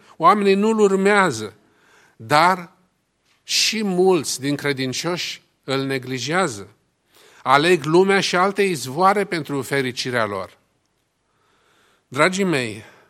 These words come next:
în dimine-, în seara aceasta aș vrea să ne uităm, sunt izvoare pe care ne le oferă lumea și le alegem pentru fericirea noastră, să facem din Hristos fericirea sufletului nostru?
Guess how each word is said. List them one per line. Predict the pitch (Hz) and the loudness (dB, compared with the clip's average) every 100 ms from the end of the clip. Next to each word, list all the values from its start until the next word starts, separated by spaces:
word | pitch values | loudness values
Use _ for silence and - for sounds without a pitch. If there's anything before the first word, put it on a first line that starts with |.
| _ - | _ -10
în | 135 | -6
dimine-, | 135 147 156 | -4 -4 -2
în | 151 | -2
seara | 143 185 190 | -2 0 2
aceasta | 175 - 180 - | 0 0 -4 -2
aș | 151 135 | -2 0
vrea | 175 | -2
să | 170 | -2
ne | 160 156 | -4 -4
uităm, | 143 147 123 151 123 _ _ _ _ - | -4 -4 -4 -4 -10 _ _ _ _ -10
sunt | - - 180 196 | -6 0 0 0
izvoare | 196 127 107 117 165 175 156 | -4 -4 -6 0 2 2 -2
pe | 147 | -6
care | 139 139 143 | -4 -2 -2
ne | 135 | -2
le | 127 123 | -2 -2
oferă | 117 156 160 139 | -2 -2 -2 -2
lumea | 120 147 139 | -2 -4 -4
și | 123 135 | -6 -2
le | |
alegem | 127 131 143 147 | -2 -2 -2 -4
pentru | 139 135 123 | -4 -6 -6
fericirea | 131 117 - 131 117 | -6 -6 -6 -2 -2
noastră, | 127 156 180 | -2 -4 -4
să | 139 | -4
facem | 135 151 - 151 120 | -2 -2 -2 -6 -6
din | 135 127 123 | -6 -8 -8
Hristos | 147 - - 151 139 | -10 -10 -8 -8 -6
fericirea | - 131 117 131 123 | -6 -8 -6 -6 -4
sufletului | 107 120 120 113 113 | -6 -10 -12 -10 -10
nostru? | 107 101 - 92 | -8 -10 -14 -20